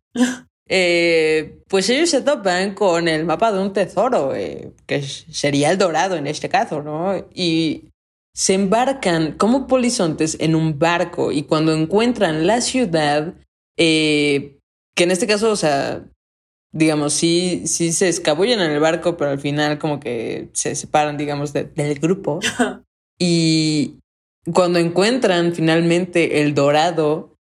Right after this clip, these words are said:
Speaker 2: el sacerdote principal los proclama dioses dentro de un elaborado plan para tomar el control de la ciudad. O sea,
Speaker 1: Sí, güey.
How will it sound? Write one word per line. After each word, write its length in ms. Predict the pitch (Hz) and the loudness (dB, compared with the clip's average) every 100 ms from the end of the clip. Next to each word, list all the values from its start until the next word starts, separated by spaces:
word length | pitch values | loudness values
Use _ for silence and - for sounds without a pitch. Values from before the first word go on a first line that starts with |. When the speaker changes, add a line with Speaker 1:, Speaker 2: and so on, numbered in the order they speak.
| _ - | _ -2
Speaker 2:
el 200 | 156 151 | 0 2
sacerdote 640 | - 156 160 151 165 185 | 0 0 0 0 0 0
principal 720 | 208 196 226 226 214 165 165 | 0 0 2 0 0 0 2
los 180 | 165 160 | 0 -2
proclama 640 | - 156 147 156 170 175 156 | -2 -2 0 0 0 0 -2
dioses 760 | 143 170 214 - 156 147 - - - _ | 0 2 2 0 0 0 -2 -8 -20 _
dentro 560 | 160 226 330 311 175 156 | 0 2 2 2 2 2
de 120 | 160 | 2
un 160 | 180 | 2
elaborado 680 | - 151 151 147 151 165 156 | 0 2 2 2 2 0 0
plan 240 | 160 165 165 | 0 0 2
para 220 | 156 151 | -2 -2
tomar 180 | 151 151 | 0 0
el 80 | |
control 720 | 151 147 147 147 165 170 170 - _ - | 0 -2 -2 0 2 2 0 -10 _ -10
de 240 | 156 156 | 0 2
la 180 | 165 175 | 2 0
ciudad. 680 | 175 - 160 147 131 - - _ _ _ _ | 0 0 0 0 -2 -4 -10 _ _ _ _
O 40 | - | -4
sea, 280 | 151 120 - - _ _ _ | 0 -2 -4 -16 _ _ _
Speaker 1:
Sí, 100 | - | -6
güey. 280 | 208 180 170 | -2 -2 -4